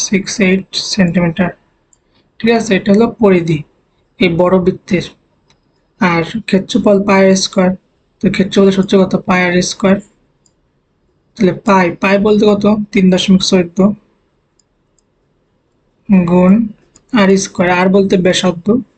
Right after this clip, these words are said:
ছয় স্কয়ার। ছয় স্কয়ার মানে কত? ছয় দুই বের গুণ, তিন দশমিক চোদ্দ গুণ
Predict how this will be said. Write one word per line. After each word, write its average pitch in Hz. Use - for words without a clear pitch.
ছয় 175
স্কয়ার। 190
ছয় 196
স্কয়ার 202
মানে 196
কত? 196
ছয় 185
দুই 185
বের 185
গুণ, 165
তিন 180
দশমিক 185
চোদ্দ 190
গুণ 202